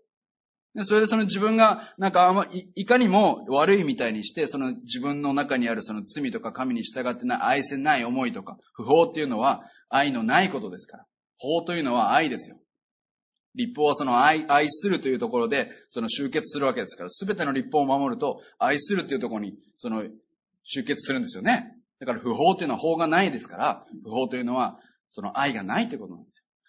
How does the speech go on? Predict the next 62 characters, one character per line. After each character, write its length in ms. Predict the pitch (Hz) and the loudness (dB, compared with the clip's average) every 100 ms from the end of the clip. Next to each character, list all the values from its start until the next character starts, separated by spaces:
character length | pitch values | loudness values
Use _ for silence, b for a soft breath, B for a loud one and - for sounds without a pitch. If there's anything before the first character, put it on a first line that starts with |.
| - | -12
よ。 60 | 143 | -6
そ 100 | 175 | -2
の 80 | 165 | -2
自 160 | 170 | -2
分 140 | 196 208 | 0 4
の 160 | 180 | 4
愛 160 | 214 220 | 6 4
の 100 | 208 | 2
な 140 | 156 | 2
さ 140 | 156 180 | 0 0
加 100 | 196 | 0
減 220 | 185 170 | 0 -2
と 80 | 139 | -2
い 20 | |
う 40 | 123 | 0
の 100 | 117 | 0
を 60 | |
見 160 | 147 165 | -2 -2
て、 420 | 143 165 101 B B B | 0 0 -2 B B B
そ 120 | 160 | -4
れ 60 | 156 | 0
で、 100 | 127 | 0
あ 240 | 160 156 | 2 0
あ、 60 | 151 | -2
こ 120 | 147 | -2
の、 160 | 151 - | -2 -2
こ 140 | 151 | -4
ん 80 | 170 | 2
な 160 | 156 | 2
愛 140 | 160 165 | 2 -2
の 80 | 143 | -2
な 160 | 135 | -2
い 60 | 123 | -2
自 140 | 113 | -6
分 120 | 113 | -4
は 120 | 135 131 | -2 0
嫌 220 | 139 175 | 0 2
だ 180 | 185 156 | 2 0
と 120 | 127 | -6
か 80 | 120 | -8
っ 80 | |
て 80 | - 123 | -6 -8
言 60 | |
っ 20 | |
て、 360 | - 214 - - | 0 0 0 -14
自 120 | - 120 | -10 -4
分 160 | 127 | -2
の 100 | 123 | -2
そ 80 | 123 | -4
の 80 | 117 | -6
ご 120 | 113 | -6
機 100 | 127 | -4
嫌 120 | 120 | -4
を 60 | 113 | -4
取 160 | 127 | -8
っ 20 | - | -10
て 60 | |
る 80 | - | -14
ん 60 | - | -16
で 40 | |
す 120 | |
よ。 60 | - | -20